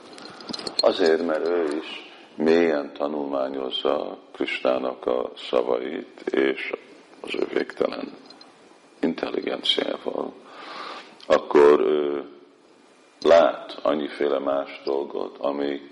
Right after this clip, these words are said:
a felszinten nem látható. És ez egyik jellemzője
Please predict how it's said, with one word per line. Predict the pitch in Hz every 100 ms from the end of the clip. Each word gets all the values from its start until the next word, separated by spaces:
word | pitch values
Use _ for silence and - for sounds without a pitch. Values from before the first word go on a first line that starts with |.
| -
a |
felszinten | - - 80 80 - 65 - 62
nem | 64 60 -
látható. | - - - - - - - - - - - - - - - - - - - - - - - - - - - - - - - -
És | - 107
ez | 107 87
egyik | 71 69 71 69 - - - - - - - -
jellemzője | 78 73 71 69 69 67 69 69 67